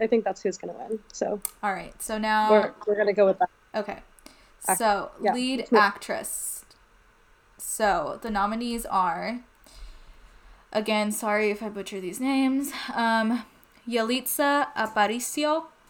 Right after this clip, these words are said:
Speaker 2: for Roma, Glenn Close, The Wife, Olivia Colman, The Favorite,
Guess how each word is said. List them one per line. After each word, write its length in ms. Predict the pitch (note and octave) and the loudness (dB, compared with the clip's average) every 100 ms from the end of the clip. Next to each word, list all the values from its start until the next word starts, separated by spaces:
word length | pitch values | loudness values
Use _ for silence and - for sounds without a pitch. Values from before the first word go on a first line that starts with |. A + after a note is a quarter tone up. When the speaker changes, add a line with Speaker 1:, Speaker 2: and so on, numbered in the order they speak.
| _ - | _ -12
Speaker 2:
for 100 | A3 | -2
Roma, 440 | G#3 G#3 A#3+ F#4+ - _ _ _ _ _ _ - - - - _ | 0 0 -2 -6 -12 _ _ _ _ _ _ -18 -18 -20 -20 _
Glenn 320 | B3+ A3+ B3 C4 | 0 2 2 -2
Close, 520 | - A3+ B3+ C4 - | 0 0 0 -2 -6
The 160 | A#3 | -6
Wife, 580 | A3+ G3+ G3 B3 - - _ _ - | 2 2 2 -2 -6 -20 _ _ -4
Olivia 400 | G#3 A#3 A3 B3+ | -2 -2 0 -2
Colman, 600 | B3+ - A3 A3 A#3 C4+ | -2 -6 -4 -2 -4 -4
The 120 | B3 | -6
Favorite, 580 | A#3 G#3 G3 A3+ - - | -4 -2 -2 -4 -8 -16